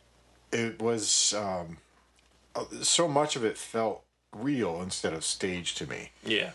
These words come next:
Speaker 1: Like they were reacting in a very sincere, genuine way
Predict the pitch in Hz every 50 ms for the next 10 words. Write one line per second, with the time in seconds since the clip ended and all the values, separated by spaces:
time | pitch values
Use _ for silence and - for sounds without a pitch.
0 | - - 90 92 90 - 113 104 101 95 92 92 87 95 95 98 98 98 101 95
1 | - - - 170 170 165 - - - - - 80 - - - - 85 82 - 165
2 | 160 156 - _ _ _ _ _ _ _ - - - - 104 87 - - - -
3 | 101 95 92 92 87 87 82 80 76 - - - - - - - 180 - 82 80
4 | 160 156 151 151 165 165 165 160 160 160 151 147